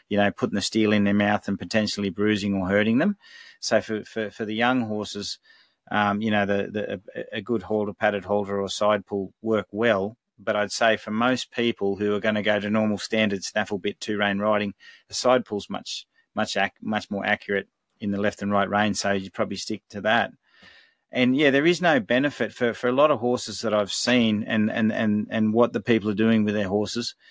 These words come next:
There's no need to go to a bit if you didn't want to. Um, you could stay the whole life bitless. It wouldn't be a problem. There are certain benefits and, and, and different things you can do with it, with a bit, but most of the things that people are doing with a bit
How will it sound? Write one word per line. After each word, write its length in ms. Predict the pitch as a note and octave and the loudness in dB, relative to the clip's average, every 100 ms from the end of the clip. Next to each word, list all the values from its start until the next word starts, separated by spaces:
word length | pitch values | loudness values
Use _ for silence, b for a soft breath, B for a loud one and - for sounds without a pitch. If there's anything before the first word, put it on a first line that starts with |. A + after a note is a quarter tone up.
| b b | b b
There's 160 | B2+ E3 | -4 2
no 140 | E3+ | 2
need 260 | A#2+ A#2 G2+ | 4 2 0
to 60 | |
go 180 | G#2+ G#2+ | 0 0
to 120 | G#2 | -2
a 40 | F2+ | -4
bit 160 | G#2+ | -4
if 140 | G2 - | -6 -6
you 80 | |
didn't 180 | G#2 G2 | -4 -2
want 160 | G2+ G2+ | 0 0
to. 140 | F2+ - - | -4 -8 -6
Um, 460 | G#2 G2+ G2 G2 - | -2 0 0 -4 -6
you 180 | A2+ G#2+ | -8 -6
could 220 | G#2+ F2+ | -8 -10
stay 260 | - - A2 | -10 0 0
the 100 | G2+ | 0
whole 280 | G2 A2+ A2 | 0 2 2
life 260 | G#2 G2+ - | 0 -2 -4
bitless. 360 | G#2 G#2 G2 - | -6 -4 -4 -6
It 120 | - | -4
wouldn't 240 | A2+ G2+ | -2 2
be 80 | G2+ | 2
a 40 | |
problem. 440 | F#2 G2+ F#2+ G2 G2 B B B B B | 2 -2 0 -2 -4 B B B B B
There 140 | A#2+ | 2
are 80 | A#2+ | 2
certain 380 | C3 G3 F3 G2+ | 2 2 0 2
benefits 560 | A2+ B2 A#2+ A#2+ - - - | 2 2 2 -2 -2 -12 -10
and, 240 | A#2+ A2+ G#2+ | -2 -2 -2
and, 240 | A#2 G#2+ G#2+ | -2 -2 0
and 240 | A2+ G#2+ G2+ | 0 0 2
different 380 | B2 - A2+ | 0 2 -2
things 260 | - A#2+ A2 | 4 4 4
you 120 | A2 | -2
can 200 | - G#2 | -2 -2
do 380 | G#2 A#2+ A#2+ A2+ A#2+ | 4 6 6 4 2
with 180 | A#2 | 2
it, 160 | G#2+ - | 2 0
with 160 | A2+ G#2 | 0 0
a 80 | |
bit, 280 | G2 B2 B2 - | 0 0 0 2
but 160 | A2+ - b b b b b _ - | 2 0 b b b b b _ -4
most 580 | A#2 B2 C#3 E3 - E3 | 0 2 4 2 0 -4
of 80 | C#3+ | -2
the 100 | A#2 | -2
things 760 | - B2+ A#2+ A2+ G2 - - | 2 4 6 4 2 -4 -4
that 220 | - A2 - | 0 0 2
people 320 | A#2 - G#2+ | 2 4 0
are 40 | |
doing 360 | G2 A2 A2 G#2+ | 2 4 4 2
with 160 | G#2 | 2
a 60 | G2+ | 0
bit 260 | F2 E2+ | 0 0